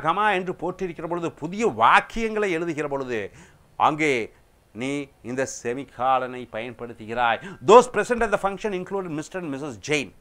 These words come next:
அந்த விழாவிலே இருக்கக்கூடியவர்களிலே mister and missus Jain இருக்கிறார்கள்,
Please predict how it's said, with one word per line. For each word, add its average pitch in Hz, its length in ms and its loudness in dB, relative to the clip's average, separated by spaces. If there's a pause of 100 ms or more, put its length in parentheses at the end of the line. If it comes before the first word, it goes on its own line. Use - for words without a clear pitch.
(260)
அந்த 180 260 4
விழாவிலே 208 640 8
இருக்கக்கூடியவர்களிலே 180 1160 -2 (960)
mister 254 260 4
and 208 160 2
missus 185 240 2
Jain 185 340 2
இருக்கிறார்கள், 123 640 -2